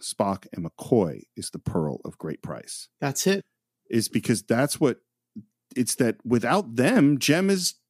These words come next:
Speaker 1: doesn't have all of this. And that N-, Kirk, Spock, McCoy are never as strong apart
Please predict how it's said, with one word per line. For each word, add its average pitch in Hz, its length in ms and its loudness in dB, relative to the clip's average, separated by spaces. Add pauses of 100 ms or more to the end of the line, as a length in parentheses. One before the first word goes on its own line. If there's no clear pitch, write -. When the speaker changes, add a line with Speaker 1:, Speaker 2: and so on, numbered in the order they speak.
(360)
Speaker 1:
doesn't 160 320 2
have 220 260 -2
all 202 200 2
of 95 100 -2
this. 71 380 -8 (280)
And 131 160 2
that 131 240 0
N-, 135 340 2
Kirk, 196 280 0
Spock, 160 300 -2
McCoy 143 500 -2
are 113 100 -4
never 131 520 2
as - 160 -4
strong 113 420 -2
apart 101 460 -2